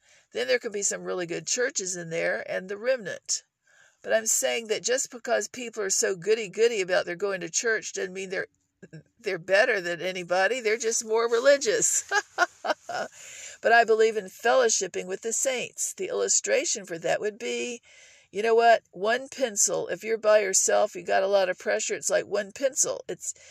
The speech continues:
if the pressure comes, it's easier for one pencil alone to snap.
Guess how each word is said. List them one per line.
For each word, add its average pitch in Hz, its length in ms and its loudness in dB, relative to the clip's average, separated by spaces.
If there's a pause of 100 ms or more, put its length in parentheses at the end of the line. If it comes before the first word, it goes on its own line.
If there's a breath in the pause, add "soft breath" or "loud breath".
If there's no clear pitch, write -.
(240 loud breath)
if 190 140 -8
the 190 100 -8
pressure 233 420 -2
comes, 226 420 -4
it's 185 260 -4
easier 226 400 -2
for 185 180 -8
one 202 300 -2
pencil 196 560 -4
alone 190 400 0
to 233 80 -6
snap. 247 640 -2